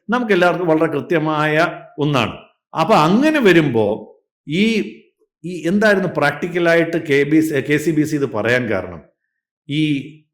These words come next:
ന്യൂനപക്ഷ സംരക്ഷണം എന്ന് പറഞ്ഞാലും അതിന്റെ ഫലം മിക്കവാറും കിട്ടിയിരുന്നത് മുസ്ലിം കമ്മ്യൂണിറ്റിക്കാണെന്നുള്ളതാണ് പച്ചയായ സത്യം. അപ്പം ഈ മ-, ന്യൂനപക്ഷ സംരക്ഷണം, ന്യൂനപക്ഷ സംരക്ഷണം എന്ന് പറയുന്നത് കേരളത്തിലെ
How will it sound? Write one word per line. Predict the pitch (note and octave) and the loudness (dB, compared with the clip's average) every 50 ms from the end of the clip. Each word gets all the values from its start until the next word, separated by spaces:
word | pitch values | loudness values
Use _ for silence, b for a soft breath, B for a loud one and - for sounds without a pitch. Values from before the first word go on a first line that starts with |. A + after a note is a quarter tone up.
| _ _ A#2 | _ _ -4
ന്യൂനപക്ഷ | B2+ C#3+ D#3+ F#3 G#3+ A3 A3 G#3 G3+ F#3+ G3+ - G3+ | 0 2 2 4 4 4 4 2 2 0 0 0 0
സംരക്ഷണം | G3 F3+ - - D3 C#3+ D3+ D3+ D#3+ - - E3 D#3 D#3 D#3 C#3+ | 0 0 -2 -4 -4 -2 -2 -2 -4 -4 -4 -4 -4 -2 -2 -2
എന്ന് | C3+ C#3+ D3+ C#3+ | -2 -2 -4 -2
പറഞ്ഞാലും | B2+ B2 A#2+ B2 C3+ C3 C3 B2+ C3 C3 B2+ | -2 -2 -2 -2 -2 -2 -2 -2 -2 -2 -2
അതിന്റെ | A#2 A2+ C#3 C#3 C3+ C#3+ C#3 C3 A2 | -2 -2 -2 -2 -2 -2 -2 -2 -4
ഫലം | G2+ C3+ B2+ B2 C3+ D#3+ D#3 B2 G2+ - - b b b b b b b _ - | -2 0 0 2 2 0 -2 -2 -6 -10 -14 b b b b b b b _ -8
മിക്കവാറും | B2 C3 A#2 - F3 E3+ E3+ D#3+ D#3 D#3 E3 D#3+ C#3+ | -6 -6 -2 0 2 4 4 4 4 4 2 0 -2
കിട്ടിയിരുന്നത് | C3+ A2+ - C#3+ C3+ B2 B2 B2 A#2 A#2 B2 | -4 -4 -2 -2 -2 -2 -2 -2 -2 -2 -2
മുസ്ലിം | B2 A#2+ A2+ G#2+ A2 C3 C#3+ C#3+ D3 | -2 -2 -2 -4 -4 -4 -4 -2 -2
കമ്മ്യൂണിറ്റിക്കാണെന്നുള്ളതാണ് | C3 A#2 A2 A#2 A#2 A#2 A#2 G#2+ A#2 B2 A2 A#2+ A2+ A2+ A#2 A#2+ A#2+ A2 A2 A2 G#2+ G#2 G#2 G#2 G#2 | -2 -2 -2 0 0 0 -2 -2 -4 -4 -4 -2 -2 -2 -2 -4 -4 -4 -4 -4 -4 -4 -4 -6 -6
പച്ചയായ | - - G#2 G2+ - B2 A2 A2 A2+ | -6 -8 -6 -4 -2 0 2 2 0
സത്യം. | A2 - G#2+ - - A2+ G2 - - - b b b b b b b | 0 -2 -6 -8 -6 -8 -8 -8 -10 -16 b b b b b b b
അപ്പം | B2 D#3+ E3 D#3+ D#3+ D#3 C#3 | 0 0 0 0 -2 -4 -6
ഈ | C3 C3+ C3+ B2+ A#2+ A2+ G#2+ A2 G#2+ | -4 -2 -2 0 -2 -2 -4 -4 -6
മ-, | A#2 A#2 | -6 -4
ന്യൂനപക്ഷ | A2 A#2 B2+ C#3+ E3+ F#3+ G#3+ G3+ G3 G3+ - A3 | -2 -2 0 0 0 0 0 0 0 -2 -2 -4
സംരക്ഷണം, | - - C#3 D3 D#3 F3 D#3+ - D#3+ D#3+ E3+ F3+ | -2 -2 -2 -2 -2 -4 -4 -4 -6 -6 -4 -4
ന്യൂനപക്ഷ | D3+ C3+ D3 D#3 E3+ E3 D#3+ D#3+ - F3+ | -4 -4 -4 -4 -4 -4 -4 -4 -6 -6
സംരക്ഷണം | F3 E3 C3 C3 C3+ D3+ D3+ - D#3 D3+ D3+ | -6 -6 -6 -6 -6 -6 -6 -6 -6 -6 -4
എന്ന് | D#3+ D#3+ | -4 -4
പറയുന്നത് | D#3 E3+ B2 C3 C3+ C3+ C3+ A#2+ A#2 B2+ B2+ B B B B B B B _ - | -2 -2 -2 -2 -2 -4 -4 -4 -4 -4 -6 B B B B B B B _ 0
കേരളത്തിലെ | C3 C#3 D3 D#3 F#3 F#3+ F3+ G#3 G#3 G#3 A3 G#3+ G#3 | 2 4 4 4 2 2 0 0 0 0 0 0 0